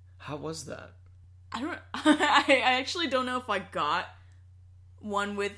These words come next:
Speaker 2: 'cause I got it with provolone, because
Speaker 1: Ah, you didn't trust Cheez Whiz.
Speaker 2: I did not trust Cheez Whiz. I can't remember if one of the ones that I tried had it. I know I tried one with American.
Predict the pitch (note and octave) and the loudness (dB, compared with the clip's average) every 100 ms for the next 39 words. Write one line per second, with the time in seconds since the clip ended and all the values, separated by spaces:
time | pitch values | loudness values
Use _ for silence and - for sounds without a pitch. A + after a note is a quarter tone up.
0 | - A3 A#3 A3 C4 D#4 C#4+ - A3 G3+ | -10 -6 0 2 4 4 2 0 -2 -2
1 | F#3 - G3+ F#3 E3+ D#3 C3 C#3+ E3+ - | -8 -10 -4 -4 -4 -8 -12 -14 -18 -14
2 | D#3+ D3+ D3 C#3 - G2 F#2+ F#2 G2+ G2+ | -10 -8 -10 -10 -8 -4 -2 -2 -4 -6
3 | F#2 G#2 F#2 - F#2 F#2 F2+ F2 - - | -6 -8 -8 -10 -10 -10 -10 -10 -14 -20
4 | - - - G3 B3+ D#4 D4+ C4+ - A3+ | -20 -18 -14 -6 -4 2 2 2 -2 -4
5 | G3+ G3+ - - - - G3 E3+ D#3+ D#3 | -4 -6 -12 -18 -18 -14 -10 -10 -10 -12
6 | D3 E3+ G3+ B3 A#3+ A#3+ A#3 A3 G#3 F#3+ | -10 -8 -6 -6 -4 -4 -4 -2 -4 -6
7 | - - - - - - F#3 F#3 F3+ F3 | -14 -20 -20 -20 -20 -16 -10 -8 -6 -6
8 | F3 E3+ D#3+ D3 - E3 D#3+ D#3+ E3 D#3 | -6 -8 -10 -12 -10 -8 -8 -8 -8 -8
9 | D#3+ F3 F3 - F#3 F#3 F#3+ F#3+ F3+ F3 | -6 -6 -6 -6 -8 -6 -8 -8 -8 -8
10 | E3+ E3 D#3+ D#3 D#3 D#3+ D3+ | -10 -12 -12 -12 -12 -14 -16